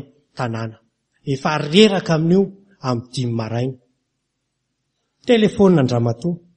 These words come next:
tonga Soamatsara zay. Tonga ny amin'ny roa amby folo atoandro. Miantso ramatoa.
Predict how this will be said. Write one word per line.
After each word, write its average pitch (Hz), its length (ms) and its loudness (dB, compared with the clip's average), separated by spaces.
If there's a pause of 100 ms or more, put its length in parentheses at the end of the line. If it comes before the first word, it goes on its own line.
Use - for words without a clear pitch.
(180)
tonga 190 240 -4
Soamatsara 139 600 -6 (180)
zay. 90 160 -20 (1300)
Tonga 262 260 6
ny 156 80 0
amin'ny 147 180 0
roa 165 80 0
amby 139 180 -2
folo 170 180 2
atoandro. 175 440 0 (1500)
Miantso 131 400 -4
ramatoa. 135 440 -6